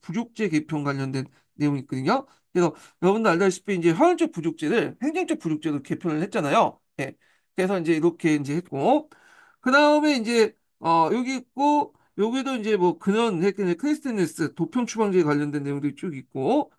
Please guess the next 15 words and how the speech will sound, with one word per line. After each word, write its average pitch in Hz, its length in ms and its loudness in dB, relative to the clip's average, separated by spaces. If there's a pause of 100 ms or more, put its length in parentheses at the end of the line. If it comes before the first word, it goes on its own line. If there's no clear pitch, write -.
(100)
뭐 143 120 -8
이렇게 156 320 -2
있는데, 139 440 0 (360)
자, 147 260 0 (240)
그러면 311 240 4
이제 233 280 2
내용을 233 300 4
보겠습니다. 151 560 -2 (260)
기획에 302 460 4
행한 277 300 -2
가자료와 226 680 2
관련된 170 380 -2
정책의 156 360 -2
의의를 190 200 0
쓰시오. 151 680 -2